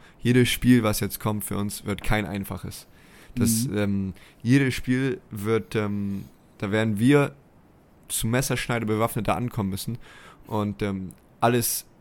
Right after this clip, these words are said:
Speaker 1: in das Spiel geben müssen, denn, ähm, zwei fucking Spiele haben wir, zwei verdammte Spiele haben wir noch, ähm, in diesem Jahr
Speaker 2: Mhm.
Speaker 1: und dann ist die Hälfte der Saison rum.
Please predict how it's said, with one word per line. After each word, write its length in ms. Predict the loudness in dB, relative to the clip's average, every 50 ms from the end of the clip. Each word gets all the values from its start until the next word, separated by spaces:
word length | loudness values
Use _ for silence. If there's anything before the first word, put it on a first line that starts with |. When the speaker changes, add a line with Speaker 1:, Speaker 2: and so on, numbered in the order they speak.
| _ _ _ -6
Speaker 1:
in 100 | -2 -2
das 100 | -2 -2
Spiel 240 | -2 -2 -2 -2
geben 220 | 0 0 0 0 -2
müssen, 320 | -4 -4 -4 -6 -6 -4
denn, 180 | -4 -2 -2 -2
ähm, 280 | -2 -4 -4 -6 -6 -8 -14 -20 _ _ _ _ -20 -20 -20 -16 -10
zwei 380 | -6 2 6 8 8 8 8 6
fucking 280 | 2 -2 -2 -2 -4 -4
Spiele 280 | -6 -6 -4 -2 -2 -2
haben 140 | -2 -2
wir, 120 | -4 -6 -6 -4
zwei 160 | -2 -2 -2
verdammte 320 | -2 -2 -4 -4 -4 -6
Spiele 260 | -6 -6 -6 -4 -4
haben 120 | -4 -4 -4
wir 60 | -4
noch, 200 | -4 -6 -8 -10 -16 -20 -20 -20 -20 -20 -14 -8
ähm, 300 | -4 -4 -2 -2 -4 -6 -6
in 140 | -4 -2 -2
diesem 200 | -2 0 0 0
Jahr 260 | 2 2 0 -2 -4 -8 -10 -4 -2
Speaker 2:
Mhm. 100 | 0 2
Speaker 1:
und 40 | 2
dann 100 | 2 0
ist 160 | 0 0 2
die 80 | 4
Hälfte 220 | 4 4 4 4 2
der 80 | 0 0
Saison 220 | 0 -2 -2 -2
rum. 240 | -2 -2 -2 -4